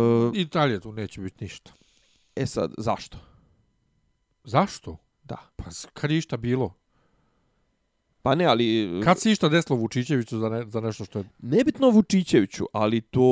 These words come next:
Speaker 2: da li misli-, mislim, govorimo o odnosima Francuske i Srbije, onda se pitaš, a što nastavljaju u šesnaesti red
Speaker 1: Pa
Speaker 2: na
Speaker 1: to
Speaker 2: proslavama?
Speaker 1: svakako, to svakako.
Speaker 2: Znaš.
Speaker 1: Ali, ali, mislim, nema, nem-, nema razloga da očekuješ da će išta da se,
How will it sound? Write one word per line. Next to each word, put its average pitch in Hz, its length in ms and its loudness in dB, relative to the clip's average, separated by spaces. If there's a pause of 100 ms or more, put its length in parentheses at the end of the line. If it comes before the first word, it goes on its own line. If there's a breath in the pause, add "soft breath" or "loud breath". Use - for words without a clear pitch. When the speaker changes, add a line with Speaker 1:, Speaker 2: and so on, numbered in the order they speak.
(240)
Speaker 2:
da 131 140 2
li 139 80 2
misli-, 127 440 -6
mislim, 123 300 -8
govorimo 131 440 4
o 123 180 4
odnosima 139 360 0
Francuske 139 440 -4
i 117 40 -2
Srbije, 147 260 -2
onda 170 160 2
se 147 140 -8
pitaš, 214 440 2 (280 loud breath)
a 147 120 2
što - 200 2
nastavljaju 139 800 4
u 147 100 -4
šesnaesti 120 560 0
red 113 180 4
Speaker 1:
Pa 98 60 -2
Speaker 2:
na 104 80 -2
Speaker 1:
to 120 80 4
Speaker 2:
proslavama? 151 400 8
Speaker 1:
svakako, 190 400 0
to 117 160 -4
svakako. 120 720 -6
Speaker 2:
Znaš. 104 440 -4
Speaker 1:
Ali, 127 320 0
ali, 131 180 -2
mislim, 127 280 -10
nema, 170 240 0
nem-, 160 380 -8
nema 170 240 -4
razloga 165 440 -2
da 160 80 -2
očekuješ 165 360 -4
da 156 100 -4
će 170 140 -4
išta 170 220 -2
da 139 60 -2
se, 139 220 -2